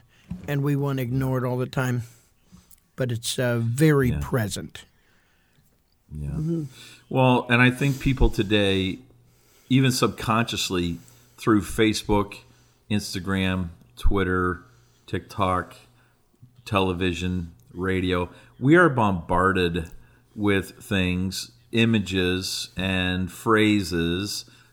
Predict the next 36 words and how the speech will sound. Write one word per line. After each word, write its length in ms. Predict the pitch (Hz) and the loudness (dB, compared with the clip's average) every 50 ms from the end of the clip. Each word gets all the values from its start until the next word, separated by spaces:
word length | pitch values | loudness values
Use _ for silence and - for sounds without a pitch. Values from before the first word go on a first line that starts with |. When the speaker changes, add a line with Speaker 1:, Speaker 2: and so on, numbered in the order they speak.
| _ | _
Speaker 2:
music 640 | - 95 98 107 110 110 107 95 90 90 90 87 - | -4 0 2 4 6 4 4 2 2 -2 -2 -2 -6
heavily 640 | - - - - 120 117 120 117 110 101 98 92 92 90 | -16 -18 -14 -6 -2 -2 -2 0 2 2 2 0 0 -2
influenced 760 | 87 92 90 87 82 - - 87 85 82 80 85 85 - - - - - - - _ _ _ _ | -2 -2 -2 -2 -4 -6 -4 -2 -2 -2 -2 -4 -6 -8 -14 -16 -20 -20 -20 -20 _ _ _ _
that 640 | - 104 113 110 104 104 101 - - - - - _ _ _ _ _ _ _ _ _ _ _ 107 - _ _ _ - - - | -2 2 4 4 4 4 0 -2 -4 -12 -20 -20 _ _ _ _ _ _ _ _ _ _ _ -20 -20 _ _ _ -16 -6 0
beat 240 | - 123 139 156 143 | 2 4 4 6 4
us 200 | 127 110 - - | 2 2 0 -4
down, 760 | 87 82 110 107 107 117 113 101 92 90 90 90 85 80 - - - - - _ _ _ _ _ _ _ _ _ _ _ | -2 0 2 2 4 4 2 2 2 0 0 -2 -4 -6 -8 -18 -20 -20 -20 _ _ _ _ _ _ _ _ _ _ _
you 120 | - - 127 | -4 0 2
know, 120 | 113 110 | 2 4
making 340 | 107 113 117 117 - 127 120 | 4 4 2 2 2 2 2
us 140 | 117 - - | 2 0 0
think 200 | - 117 110 - | 0 0 -2 0
we're 140 | 98 107 110 | 2 2 4
not 280 | 113 113 110 - 82 80 | 4 4 0 -2 -6 2
good 180 | 98 110 117 | 4 4 4
enough 280 | 110 107 101 98 92 - | 4 4 2 2 2 0
or 60 | 95 | 0
we 140 | 90 104 113 | 2 2 2
don't 200 | 110 113 110 113 | 4 2 2 2
have 180 | 104 110 110 101 | 2 2 2 2
enough 640 | 101 101 98 104 107 107 104 95 87 85 - - - - | 2 0 2 2 2 4 4 2 0 -2 -6 -16 -8 -4
or, 500 | 92 95 98 95 95 92 95 92 - - - - - _ _ | -2 0 2 4 4 4 2 0 -2 -6 -20 -20 -20 _ _
um, 440 | - 98 101 98 98 95 95 95 92 - | 2 2 4 4 4 2 2 0 -2 -4
we're 180 | - 98 107 113 | -2 2 4 4
a 60 | 110 | 6
loser 500 | 107 107 110 113 113 117 117 107 110 110 | 6 4 6 6 6 6 6 4 2 0
because 500 | 101 107 107 101 - 117 107 107 101 87 | 2 2 2 2 4 2 2 2 2 0
we 380 | 98 101 110 110 107 110 110 110 | 0 2 2 4 4 4 4 2
do 360 | 95 90 98 110 110 110 107 | 2 2 2 4 4 6 6
or 100 | 104 101 | 4 4
don't 480 | 98 92 107 104 104 107 104 104 104 101 | 4 2 2 2 4 2 2 0 0 0
or 100 | - 95 | -2 0
don't 280 | 90 107 104 107 98 | 2 2 0 0 0
have 380 | 95 101 101 98 101 101 95 92 | -2 0 0 2 0 0 -2 -2
whatever. 480 | 95 98 98 98 101 95 92 95 - - - - - - - _ | -2 -2 0 0 0 2 0 -2 -2 -4 -20 -20 -20 -20 -14 _
And 340 | - 107 107 107 107 95 - | 2 4 4 4 4 2 0